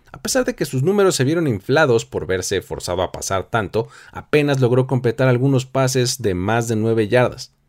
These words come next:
Lo más importante fue que los Jaguars, su ex equipo, demostraron conocer sus puntos débiles y forzaron error tras error para nunca darle oportunidad de entrar en ritmo de juego.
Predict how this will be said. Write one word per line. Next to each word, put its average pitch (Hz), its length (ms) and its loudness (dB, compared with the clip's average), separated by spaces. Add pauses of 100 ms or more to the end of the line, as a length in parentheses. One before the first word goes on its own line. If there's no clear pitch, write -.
(240)
Lo - 120 -8
más 104 200 0
importante 117 540 -2
fue 117 340 0
que 101 140 -2
los 82 200 -2
Jaguars, 110 500 4
su 76 400 -12
ex - 140 -10
equipo, 110 440 -2 (260)
demostraron 131 520 0
conocer 127 360 2
sus 127 180 0
puntos 127 360 2
débiles 120 440 2
y 95 40 -4
forzaron 131 500 2
error 143 540 4
tras 143 240 2
error 117 480 2
para 110 240 2
nunca 92 340 -2
darle 98 280 0
oportunidad 156 680 -2
de 139 160 -2
entrar 123 380 0
en 113 120 -2
ritmo 85 300 -6
de 80 80 -6
juego. 60 400 -10